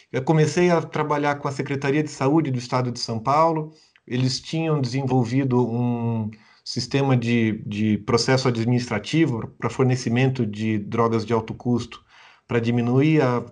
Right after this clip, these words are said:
a, a judicialização em saúde na secretaria, e eles queriam saber se isso valia a pena, se isso fazia sentido do ponto de vista econômico,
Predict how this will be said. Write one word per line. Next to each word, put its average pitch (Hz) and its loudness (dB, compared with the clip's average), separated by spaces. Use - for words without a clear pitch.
a, 98 -10
a 113 -6
judicialização 123 0
em 135 -2
saúde 120 -2
na 113 -4
secretaria, 123 0
e 120 2
eles 139 4
queriam 143 2
saber 147 0
se 151 -4
isso 147 -2
valia 131 2
a 120 -2
pena, 147 -2
se 131 -8
isso 131 -6
fazia 127 -4
sentido 135 -6
do 120 -4
ponto 127 -6
de 113 -10
vista 120 -6
econômico, 123 -2